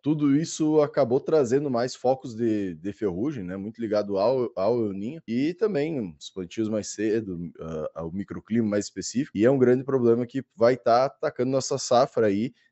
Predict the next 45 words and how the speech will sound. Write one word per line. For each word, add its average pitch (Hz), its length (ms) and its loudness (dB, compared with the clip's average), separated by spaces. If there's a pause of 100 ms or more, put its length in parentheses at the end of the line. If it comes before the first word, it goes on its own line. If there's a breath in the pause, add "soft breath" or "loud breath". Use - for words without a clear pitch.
desde 151 400 2
o 160 60 0
início, 156 480 -2
né? 85 120 -4
Ainda 110 220 0
mais 127 220 2
pensando 143 480 -2
no 120 80 -2
Rio 104 120 -2
Grande 101 240 -2
do 90 40 -12
Sul, 135 300 -4
Santa - 280 -8
Catarina, 107 600 -4
e 120 60 2
os 120 100 -4
plantios 147 680 2
estão 160 380 -2
bem 135 260 4
atrasados, 123 720 2
né? 92 160 -8
Então, 107 420 -6
ele 92 220 -6
já 107 180 2
vai 123 240 4
entrar 120 380 2
logo 127 340 4
de, 131 140 -6
no 113 200 -2
início, 143 760 -2
ah, 101 480 0
do, 80 260 -16 (160)
do 85 80 -12
plantio, 101 480 -2
do 90 60 -8
desenvolvimento 98 720 -4
da 110 120 4
cultura, 123 540 -2 (400 soft breath)
já 110 420 6
com 170 540 2
inóculo 139 480 0
de 127 100 -4
ferrugem 110 580 0
aí 92 160 -4
pra, 107 300 0